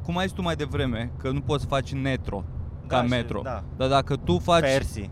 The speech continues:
Speaker 1: Netro, dacă vinzi internet în România, cred că poate să se cheme
Speaker 2: Netro,
Speaker 1: Netro.
Speaker 2: da.
Speaker 1: Da. Trebuie să nu fie imitat, să n-ai și același domeniu de activitate,
Speaker 2: Dar mai
Speaker 1: probabil.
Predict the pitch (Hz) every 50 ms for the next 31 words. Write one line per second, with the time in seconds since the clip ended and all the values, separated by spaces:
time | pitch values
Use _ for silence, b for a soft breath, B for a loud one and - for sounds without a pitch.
0 | - - 127 131 143 160 170 139 151 156 156 147 - 135 135 131 - 139 135 123
1 | 113 120 151 160 160 151 131 131 143 143 123 139 135 123 127 135 143 135 - 143
2 | 139 131 127 123 123 120 120 120 117 120 143 180 - 190 190 170 175 - 202 196
3 | - - 165 - - 143 127 127 127 131 135 135 123 117 127 123 117 - - -
4 | - - - - - 120 113 110 - 131 131 123 113 110 - - - - - -
5 | - - - - 143 165 - 185 185 185 185 - - 185 180 175 175 170 - -
6 | - - - - - - - 143 143 151 151 151 - 165 160 156 - 156 160 156
7 | 156 160 160 131 170 165 - - 160 143 131 123 139 139 139 139 135 131 123 123
8 | 123 - 135 127 123 131 127 113 110 107 104 - 110 104 104 101